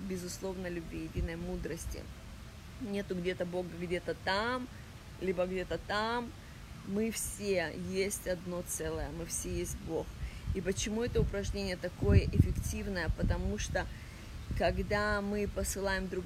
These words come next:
другу любовь, мы умножаем это изобилие, мы соединяемся в одно целое,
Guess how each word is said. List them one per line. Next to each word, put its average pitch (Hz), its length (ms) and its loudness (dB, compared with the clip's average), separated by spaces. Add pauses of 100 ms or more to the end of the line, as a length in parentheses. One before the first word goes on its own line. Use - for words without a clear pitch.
другу 202 320 0
любовь, 196 480 2
мы 190 180 -2
умножаем 185 880 0
это 165 240 -4
изобилие, 175 460 -2
мы 175 160 -4
соединяемся 175 1080 -2
в 147 60 -4
одно 151 340 -6
целое, 143 440 -6